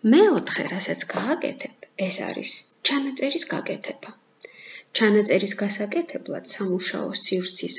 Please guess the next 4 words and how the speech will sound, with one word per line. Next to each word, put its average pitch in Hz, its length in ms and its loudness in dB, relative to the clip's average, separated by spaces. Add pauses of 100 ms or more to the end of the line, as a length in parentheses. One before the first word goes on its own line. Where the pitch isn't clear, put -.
(160)
მარცხენა 262 760 2
მხარეს 190 580 -6 (840)
აირჩიე 277 760 2 (400)
ინსტრუმენტი 277 760 2